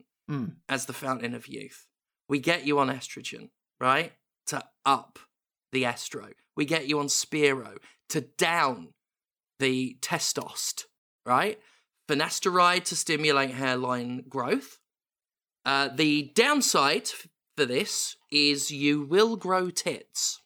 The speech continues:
Speaker 1: <laughs>
Speaker 2: The upside for this is you will grow tits.
Speaker 1: <laughs>
Speaker 2: I, I, I feel like the, the downside will be more for you and the upside will be more for me.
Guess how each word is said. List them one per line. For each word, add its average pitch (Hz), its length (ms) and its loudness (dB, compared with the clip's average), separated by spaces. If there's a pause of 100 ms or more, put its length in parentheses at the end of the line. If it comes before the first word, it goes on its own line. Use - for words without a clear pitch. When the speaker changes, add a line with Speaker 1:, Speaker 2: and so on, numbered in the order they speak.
Speaker 1:
<laughs> - 1000 -4
Speaker 2:
The 196 260 6
upside 147 640 4
for - 160 -2
this - 540 -4 (1000)
is 123 300 6
you 135 160 12
will 123 300 10
grow 110 260 8
tits. - 760 4
Speaker 1:
<laughs> - 40 -6 (1600)
Speaker 2:
I, 190 140 4
I, 214 320 2
I 202 80 2
feel 233 340 6
like 196 300 4
the, 170 560 0 (1200)
the 175 120 4 (140)
downside 180 720 2
will 151 200 -2
be 156 240 -4
more 143 380 6
for 147 180 -8
you 143 500 2
and 170 120 4
the 135 120 2
upside 143 540 -2
will 139 120 0
be 139 160 -6
more 131 240 -2
for 113 200 -14
me. 98 400 -8